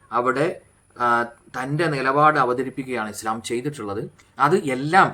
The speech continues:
ഈ ലോകത്തുള്ള മുഴുവൻ ആളുകളും അത് സ്വീകരിക്കുകയായിരുന്നെങ്കിൽ ഈ പറഞ്ഞ ബബിളിൻ്റെ പ്രശ്നമോ പൊട്ടിത്തെറിക്കുന്ന പ്രശ്നമോ രണ്ടായിരത്തി എട്ടിലെ ക്രൈസിസോ, ആ, പിന്നെ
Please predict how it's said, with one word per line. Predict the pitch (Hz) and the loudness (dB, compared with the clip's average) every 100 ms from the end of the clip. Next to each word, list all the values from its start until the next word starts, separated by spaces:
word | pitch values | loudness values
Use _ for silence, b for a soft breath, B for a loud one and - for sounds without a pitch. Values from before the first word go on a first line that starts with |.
| 113 | -2
ഈ | |
ലോകത്തുള്ള | 110 101 120 143 143 127 | -6 -4 -4 -4 -4 -2
മുഴുവൻ | 110 120 156 | -2 -2 0
ആളുകളും | 147 139 143 185 113 | 0 0 -2 -4 -6
അത് | 113 156 180 b b b | -4 -2 -2 b b b
സ്വീകരിക്കുകയായിരുന്നെങ്കിൽ | - 220 208 147 120 110 104 104 107 131 | -2 4 6 6 0 -2 -4 -8 -10 -10
ഈ | 135 | -10
പറഞ്ഞ | 127 110 | -10 -10
ബബിളിൻ്റെ | 107 92 90 95 104 | -10 -10 -10 -10 -8
പ്രശ്നമോ | 113 - 107 120 147 b b | -10 -10 -12 -12 -14 b b
പൊട്ടിത്തെറിക്കുന്ന | - - 104 110 107 110 | -14 -12 -8 -8 -8 -10
പ്രശ്നമോ | 113 113 117 123 147 B B | -10 -10 -10 -10 -10 B B
രണ്ടായിരത്തി | 113 110 117 135 | -10 -4 -4 -4
എട്ടിലെ | 143 156 160 | -4 -4 0
ക്രൈസിസോ, | 143 131 - 143 160 98 b b b b | -2 -2 -4 -2 -2 -4 b b b b
ആ, | 113 113 110 107 107 - _ _ _ _ _ | -8 -4 -4 -4 -6 -12 _ _ _ _ _
പിന്നെ | 110 107 107 104 | -10 -8 -8 -10